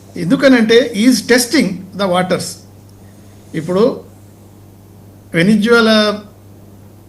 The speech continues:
ప్రెసిడెంట్, సావరిన్ కంట్రీ, ఒక ఎలక్టెడ్ ప్రెసిడెంట్ను కిడ్నాప్ చేయటం,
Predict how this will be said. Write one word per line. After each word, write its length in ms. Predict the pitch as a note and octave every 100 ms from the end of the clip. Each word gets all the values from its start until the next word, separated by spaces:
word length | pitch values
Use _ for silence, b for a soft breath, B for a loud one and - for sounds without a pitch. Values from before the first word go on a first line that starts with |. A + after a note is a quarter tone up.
| - - - -
ప్రెసిడెంట్, 520 | F3 F#3+ A3 A3 G#3+
సావరిన్ 760 | F#3+ F3+ G3+ G#3 G3+ G3 F#3
కంట్రీ, 480 | F3 F3+ F3+ G3+ G3+
ఒక 160 | F#3+ F#3
ఎలక్టెడ్ 480 | E3 F3 G3 F3
ప్రెసిడెంట్ను 680 | F3 F3+ G3 G3+ G3+ G3 A3
కిడ్నాప్ 420 | F#3 E3+ G3 F3
చేయటం, 240 | F3+ F3+